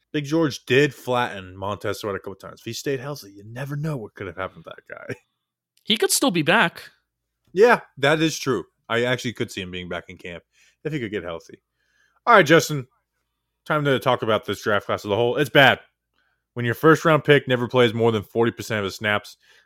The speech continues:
Speaker 1: doesn't get the option picked up on him, it's a bad draft. And it's when it's at a position where you already have really good players.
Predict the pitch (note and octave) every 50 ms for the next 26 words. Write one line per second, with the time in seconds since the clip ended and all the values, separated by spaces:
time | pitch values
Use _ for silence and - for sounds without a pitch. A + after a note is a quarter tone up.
0 | _ _ - G#2+ F#2+ A2+ G2+ A2+ G2+ - G#2 G2 G2 G2+ - - G2+ E2+ - G#2
1 | G2+ - G#2+ G2 - - F#2+ F#2+ F#2+ F#2+ F#2 - _ _ _ _ _ _ _ _
2 | _ _ _ _ _ - B2 - - A2 F#2+ - A2+ A2+ G#2+ G#2+ F#2+ - G2 F#2
3 | F2 F2 - - A#2 A2+ G#2+ G#2+ G#2+ G2+ - _ - A2+ G#2 G2+ - A2+ G#2 G2+
4 | - - G2 F#2 G2 G2 - - G2 F2+ F2+ F2+ F2 F2 F2+ F#2 F#2+ F#2 F2 E2+
5 | F2+ F2+ E2+ E2+ F2+ F2+ F2+ F2 F2 - _ G2 F#2 F2+ F2+ F2 - -